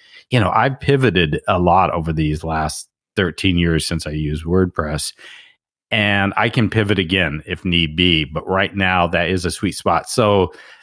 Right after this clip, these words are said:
there was never really any concern. I think it was the growth and building my site around that WooCommerce audience. The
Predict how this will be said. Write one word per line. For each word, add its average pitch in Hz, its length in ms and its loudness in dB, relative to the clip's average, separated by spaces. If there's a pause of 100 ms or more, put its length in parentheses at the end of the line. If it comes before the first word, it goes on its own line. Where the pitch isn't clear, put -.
(100)
there 120 80 4
was 110 180 2
never 143 320 2
really 113 500 2
any 113 200 2
concern. 113 480 0
I 98 100 0
think 120 260 0
it 110 40 0
was 95 380 2
the 85 120 0
growth 95 680 0
and 87 280 0
building 101 440 4
my 85 140 2
site - 420 -2
around 90 320 0
that 87 180 -2
WooCommerce 87 580 0
audience. 104 640 2 (540)
The 98 240 2